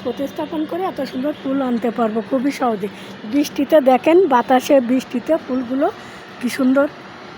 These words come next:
মানে দোল খাচ্ছে, আর এদিকে নুয়েও পড়ছে। যেহেতু বাতাস বৃষ্টি ভোরবেলা এক চেটিয়া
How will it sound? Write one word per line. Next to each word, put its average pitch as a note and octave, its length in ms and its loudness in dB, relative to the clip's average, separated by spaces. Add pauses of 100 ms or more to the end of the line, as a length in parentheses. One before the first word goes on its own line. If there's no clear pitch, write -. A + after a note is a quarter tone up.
(140)
মানে C4 180 -2 (120)
দোল B3+ 160 -2 (100)
খাচ্ছে, C#4+ 340 -4 (260)
আর B3+ 120 0 (120)
এদিকে A#3+ 260 -4 (600)
নুয়েও D4+ 360 4 (100)
পড়ছে। C#4 360 2 (560)
যেহেতু C4 260 0 (160)
বাতাস C#4 380 2 (200)
বৃষ্টি C#4+ 360 -2 (140)
ভোরবেলা C#4 500 -2 (500)
এক C#4+ 80 -2 (140)
চেটিয়া C4 360 -2